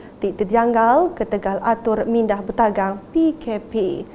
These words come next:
Berkaul ngau S O P Maya Pejalaya, ko ia tiap bengkah penemuai ngagai siti-siti endur, alai sidak kedatai megak ditatak penyampau, S O P bakal berkenat sengkabung hidung ngau mulut,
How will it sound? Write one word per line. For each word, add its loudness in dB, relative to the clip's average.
Berkaul 2
ngau 0
S -2
O 0
P -2
Maya 0
Pejalaya, 0
ko 0
ia 0
tiap 2
bengkah -2
penemuai 4
ngagai -4
siti-siti 0
endur, 2
alai -2
sidak 0
kedatai 0
megak -2
ditatak -2
penyampau, 0
S -4
O 0
P -2
bakal -2
berkenat -2
sengkabung 2
hidung 2
ngau 2
mulut, 2